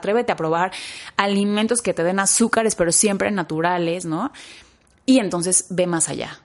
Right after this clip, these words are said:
Busca de qué forma puedes ayudar con tu ecología intestinal, busca un especialista que te ayude con tu plan de alimentación.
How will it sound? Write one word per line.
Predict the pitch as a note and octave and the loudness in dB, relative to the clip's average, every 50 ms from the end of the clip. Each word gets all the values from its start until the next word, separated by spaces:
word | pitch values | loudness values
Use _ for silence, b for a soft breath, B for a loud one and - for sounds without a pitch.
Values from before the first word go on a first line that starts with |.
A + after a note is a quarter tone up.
| _ - | _ 0
Busca | F3+ G#3+ B3 B3+ A#3 - - - G#3 G3 | 2 4 4 4 4 2 2 2 2 2
de | G3 F3+ | 2 0
qué | F#3 F3+ | 0 -2
forma | - F#3 F3 F3+ F3+ F3 | -2 -2 0 0 0 0
puedes | - F3 E3+ - | -2 -2 -2 -2
ayudar | D#3 D#3 D#3 D#3 D#3 | -2 -2 -2 -2 -2
con | - E3+ D#3 | -2 -4 -4
tu | - D3+ | -4 -4
ecología | - D#3 D3+ D3 D3 - D#3 | -4 -2 -4 -2 -2 -2 -4
intestinal, | D#3 D3+ D#3 - - D#3 D#3 E3 E3 E3+ E3+ F3 | -2 -2 -4 -4 -4 -4 -2 -2 0 0 -2 -2
busca | D#3+ E3 E3+ - - | -4 -4 -6 -4 -4
un | F3 E3 | -6 -6
especialista | D#3 - E3+ D3+ - D3+ D#3 D#3+ D#3+ - F3 | -6 -6 -6 -6 -4 -4 -4 -4 -4 -4 -4
que | - D#3 | -6 -6
te | - | -6
ayude | D3 C#3+ D3 D3+ D3 | -4 -4 -4 -4 -4
con | D3 D#3 D3+ | -4 -6 -6
tu | D3 D3 | -6 -6
plan | - D#3+ D#3 D#3 | -4 -4 -2 -2
de | D#3 D3+ | -2 -2
alimentación. | D3+ D#3 D#3 D#3+ D3+ - D#3+ - - A3+ A3 G#3+ A3 A3 | -2 -2 -2 -2 -2 -2 -2 0 0 2 2 2 0 -2